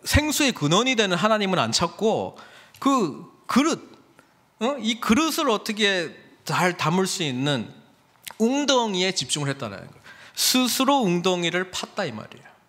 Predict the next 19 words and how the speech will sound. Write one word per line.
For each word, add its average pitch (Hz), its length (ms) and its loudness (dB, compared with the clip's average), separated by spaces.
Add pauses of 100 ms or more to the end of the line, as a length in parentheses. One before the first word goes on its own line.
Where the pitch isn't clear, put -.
(420)
그러니까 185 360 -2 (340)
결국은 180 500 0
하나님이 202 500 0
통치하는 165 760 -2 (200)
거 147 120 4
말고 123 580 -4 (400)
내가, 127 540 2
내 143 200 2
뜻과 147 340 0
내 131 160 2
계획대로, 120 760 -2 (240)
그리고 143 200 0
내가 143 420 2 (180)
섬기는 170 580 -2
우상이 165 760 0
통치하는 143 720 -2
나라로 104 300 -2
가버렸다는 - 680 -6
거예요. - 280 -14